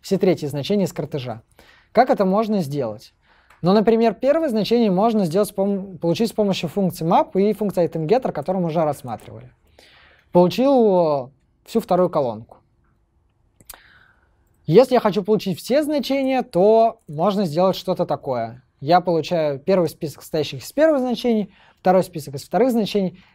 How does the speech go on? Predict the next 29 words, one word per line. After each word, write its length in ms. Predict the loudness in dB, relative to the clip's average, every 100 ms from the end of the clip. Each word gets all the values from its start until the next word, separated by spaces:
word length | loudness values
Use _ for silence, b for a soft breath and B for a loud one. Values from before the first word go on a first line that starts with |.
| _
третий 320 | 2 2 2 -4
из 80 |
третьих 280 | -2 -4 -4
значений. 480 | -14 -14 -16 -20 -20 b b b b b b b _
Но 420 | 2 4 6 6 4
это 240 | 2 -2
длинно, 380 | -2 0 0 0
некрасиво, 960 | -2 -2 -4 -2 -2 2 4 2 0 -8 _ _
и 80 | -2
так 180 | -2 0
лучше 220 | -2 -4
не 100 | -4
делать. 400 | -6 -8 -12 -20 _ _ _ _
А, 420 | -6 -4 -4 -4
можно 420 | -2 2 2 4 0
воспользоваться 580 | 0 2 2 0 -4
механизмом 600 | -4 0 2 2 0 -4 -6
распаковки, 760 | -8 -6 0 0 0 -2 -2 b b _
который 400 | -2 2 2 2
для 200 | 0 -4
zip 280 | -2 -2 -2
работает 560 | 0 0 0 -2 -4
следующим 560 | -6 -2 -2 -2 -8 -2
образом. 540 | 0 2 0 -2 -6 b b b b -2
Вы 140 | 0
получаете 440 | 2 2 0 -2 -6
список 540 | -2 -2 0 -4 -6 _ _ -2
из, 440 | 0 0 -2 -14 _ _ _ _ _ _ _ -6
а, 580 | -2 0 0 -2 -4